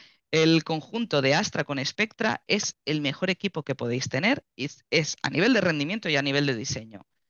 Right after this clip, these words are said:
Os voy a enseñar unos ejemplos del equipo de Spectra con un montón de páginas que han creado con este maquetador.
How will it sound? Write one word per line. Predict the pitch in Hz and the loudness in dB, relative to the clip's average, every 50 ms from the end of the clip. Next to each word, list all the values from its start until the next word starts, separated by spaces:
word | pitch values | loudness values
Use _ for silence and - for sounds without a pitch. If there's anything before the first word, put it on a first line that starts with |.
| _ _ _ | _ _ _
Os | - 139 | -6 -2
voy | 131 156 170 | 0 2 2
a | 226 | 2
enseñar | 247 - 240 220 175 147 143 135 143 | 0 0 -2 -2 0 0 0 0 -2
unos | 165 202 202 - | -4 -6 -6 -6
ejemplos | 175 - - 185 196 208 - 240 277 269 - 165 | -6 -4 -4 -4 -4 -4 -2 -2 -4 -4 -2 0
del | 151 135 131 | 2 2 2
equipo | 123 127 - 190 180 - 156 139 | 2 0 -4 -6 -4 -4 -4 -4
de | 127 | -4
Spectra | 135 - - 175 190 - _ - - 202 302 - _ _ _ _ _ _ _ _ _ _ _ _ _ _ _ _ _ _ _ _ _ _ _ _ | -6 -4 -4 -4 -4 -4 _ -4 -2 -2 -2 -4 _ _ _ _ _ _ _ _ _ _ _ _ _ _ _ _ _ _ _ _ _ _ _ _
con | 185 175 165 | -2 0 0
un | 190 | 0
montón | 214 226 214 175 190 185 208 | 0 0 0 0 0 0 2
de | 185 156 | 2 0
páginas | - 165 - - 202 202 - | 0 -2 -4 -2 -4 -4 -4
que | - - | -2 -2
han | 147 147 | -2 0
creado | 147 175 156 147 156 185 202 | 2 2 2 2 2 0 -2
con | - 143 139 | -4 -6 -8
este | 139 - - - | -8 -8 -10 -10
maquetador. | 139 135 - 135 127 - 127 127 131 120 - | -10 -8 -8 -8 -8 -8 -6 -6 -6 -8 -8